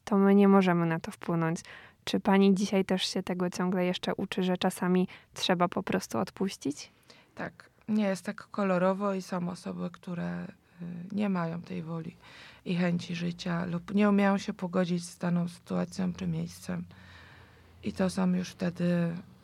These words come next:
Speaker 2: prace, które musi się zająć psycholog czy psychiatra. Aczkolwiek my ich staramy się wspomagać najbardziej jak możemy poprzez pokazywanie różnych możliwości,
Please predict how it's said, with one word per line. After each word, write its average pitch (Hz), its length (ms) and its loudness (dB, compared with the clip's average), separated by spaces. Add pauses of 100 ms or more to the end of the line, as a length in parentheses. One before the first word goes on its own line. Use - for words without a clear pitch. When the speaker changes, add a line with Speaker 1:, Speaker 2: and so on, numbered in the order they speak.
(1500)
Speaker 2:
prace, 175 360 0
które 180 260 -4
musi 175 220 -4
się 180 140 -2
zająć 170 280 0
psycholog 180 600 -2
czy - 80 -20
psychiatra. - 600 -8 (1160)
Aczkolwiek 185 360 -2
my 185 200 4
ich - 280 -10
staramy 180 400 -2
się 175 120 -6
wspomagać 175 560 -2
najbardziej 175 460 0
jak 170 200 -2
możemy 175 460 0
poprzez - 440 -10
pokazywanie 180 720 0
różnych 185 340 2
możliwości, 170 880 -6